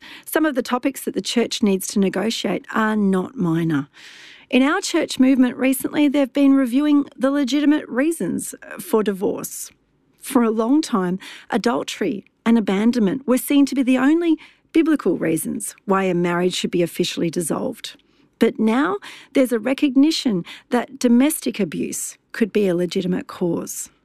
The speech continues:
As time goes by, the church needs to constantly negotiate issues as they crop up with the changing times.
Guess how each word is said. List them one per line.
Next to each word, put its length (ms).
As 140
time 320
goes 280
by, 320
the 100
church 440
needs 240
to 160
constantly 800
negotiate 800
issues 540
as 180
they 160
crop 560
up 220
with 140
the 80
changing 480
times. 720